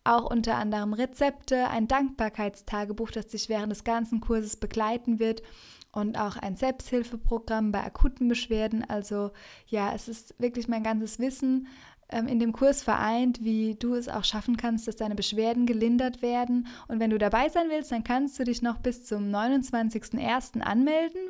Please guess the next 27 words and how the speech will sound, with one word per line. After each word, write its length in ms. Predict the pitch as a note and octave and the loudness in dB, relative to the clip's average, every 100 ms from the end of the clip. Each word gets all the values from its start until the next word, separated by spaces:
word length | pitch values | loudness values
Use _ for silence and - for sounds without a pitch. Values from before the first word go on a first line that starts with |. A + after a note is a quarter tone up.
| E4 | -6
weil 200 | A3+ G#3+ | -2 0
dann 400 | G#3+ G#3+ A3+ A3+ | 0 -2 -4 -4
die 340 | G#3+ G#3 G#3 - | -2 -2 -4 -2
letzten 420 | A3 A3+ - G3 | -2 -2 -4 -2
Workbook-, 580 | G#3+ C4+ - - C4 - | -2 -2 -6 -8 -6 2
Workbooks 500 | B3 E4 - - - | 4 4 2 0 2
sozusagen 520 | A#3+ A#3+ - G#3+ G3 | 0 0 0 0 0
rausgehen, 480 | A3+ D4+ F#4+ - C4+ | 4 4 4 -2 0
dass 120 | B3 | 0
dann 140 | A#3 A#3 | -2 -4
auch 140 | G#3+ | -4
am 160 | G#3+ G3+ | -4 -2
zweiten 340 | G#3+ G#3+ G#3 | -2 -2 -4
zweiten 460 | G#3+ G#3 G#3 A3 - | -2 -2 -2 -4 -4
alles 280 | G3 F#3 | -6 -6
bei 140 | - F3+ | -6 -4
dir 220 | B3+ C#4 | -2 -2
ist, 160 | B3 G#3+ | -4 -4
wenn 140 | F#3 | -4
wir 80 | F#3 | 0
starten 440 | - A#3+ B3 A#3+ | 0 2 0 2
mit 120 | G#3 | 0
dem 80 | G3 | -2
ersten 400 | A3+ G3 - F#3+ | -4 -6 -4 -4
Live-Call. 640 | G3+ A3+ A#3+ - A3+ A3 A3 - - - - - - | -2 -2 -4 -4 -2 -2 -4 -12 -20 -20 -20 -16 -4
Und 380 | G#3+ G#3+ G#3 | -2 0 -4
ich 140 | A3 | -6